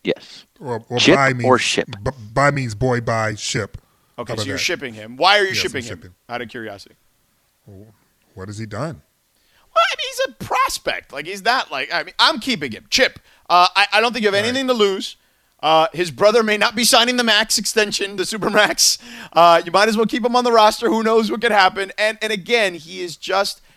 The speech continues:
Speaker 3: a raw prospect. I don't think you lose anything by having him on a two-way contract. So I'll, I'll say Chip.
Speaker 1: All right. The next name on the list, L Z, is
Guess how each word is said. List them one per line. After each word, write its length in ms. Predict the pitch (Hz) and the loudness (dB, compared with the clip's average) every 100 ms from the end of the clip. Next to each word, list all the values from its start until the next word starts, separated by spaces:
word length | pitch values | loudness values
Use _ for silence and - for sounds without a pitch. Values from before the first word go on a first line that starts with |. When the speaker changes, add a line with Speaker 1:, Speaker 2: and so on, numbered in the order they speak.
| _ - | _ -6
Speaker 3:
a 140 | 151 | -6
raw 520 | 139 127 147 165 165 | -6 -4 2 4 4
prospect. 680 | 165 156 131 127 - 131 123 - | 2 0 -2 -2 -4 -4 -4 -4
I 80 | |
don't 100 | 143 | -6
think 140 | 160 165 | -6 -12
you 80 | 143 | -12
lose 360 | 135 147 151 | -8 -8 -6
anything 340 | 143 139 143 135 | -8 -8 -10 -8
by 180 | 123 113 _ | -8 -8 _
having 300 | - 120 143 | -8 -4 -4
him 120 | 147 143 | -4 -4
on 100 | 139 | -6
a 60 | |
two-way 340 | 135 131 123 117 | -8 -8 -8 -8
contract. 540 | 104 95 98 98 92 | -12 -16 -16 -18 -16
So 100 | - | -12
I'll, 280 | 98 127 123 | -6 -6 -6
I'll 160 | 127 135 | -6 -8
say 160 | 120 | -10
Chip. 280 | 104 - - _ _ _ _ _ _ - _ _ - - - - - | -12 -16 -18 _ _ _ _ _ _ -20 _ _ -8 -6 -4 -4 2
Speaker 1:
All 160 | 104 | 4
right. 180 | 104 127 | 6 6
The 80 | 120 | 6
next 280 | 113 131 - | 4 4 4
name 140 | 135 | 4
on 80 | 131 | 6
the 60 | 123 | 6
list, 280 | 143 147 - | 6 6 4
L 160 | 147 | 4
Z, 400 | 135 113 170 180 | 4 2 2 4
is 180 | 139 117 | 2 0